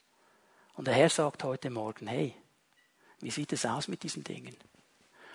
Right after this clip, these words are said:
Und ich gehe davon aus, wenn ich davon spreche, dass vielleicht der Heilige Geist in deinem und in meinem Herzen schon angeklopft hat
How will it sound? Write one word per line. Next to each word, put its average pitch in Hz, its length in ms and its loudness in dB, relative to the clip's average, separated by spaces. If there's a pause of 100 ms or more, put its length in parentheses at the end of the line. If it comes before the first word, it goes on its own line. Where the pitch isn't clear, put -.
(120)
Und - 80 -6
ich - 120 -6
gehe 170 120 10
davon 151 280 8
aus, 139 260 10
wenn 156 140 4
ich 147 100 2
davon 147 300 2
spreche, - 420 2
dass 139 160 2
vielleicht 139 380 6
der 131 100 8
Heilige 143 320 6
Geist 131 460 6 (280)
in 151 140 4
deinem 147 320 12
und 147 100 0
in 139 120 0
meinem 139 260 6
Herzen 135 400 6
schon 165 180 0
angeklopft 135 800 2
hat - 460 0